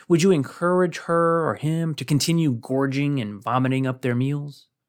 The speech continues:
Would you work tirelessly to accommodate them, make it easier to perform the gorge vomit routine while their body whittled away to nothing?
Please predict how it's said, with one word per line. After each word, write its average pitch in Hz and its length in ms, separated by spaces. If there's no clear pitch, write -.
Would 170 140
you 214 80
work 196 180
tirelessly 165 760
to 147 120
accommodate 135 680
them, 143 320
make - 140
it 139 60
easier 143 420
to 135 100
perform 135 840
the 113 120
gorge 131 580
vomit 143 320
routine 156 500
while 139 160
their 127 80
body 127 380
whittled 135 320
away 113 320
to 127 100
nothing? 135 400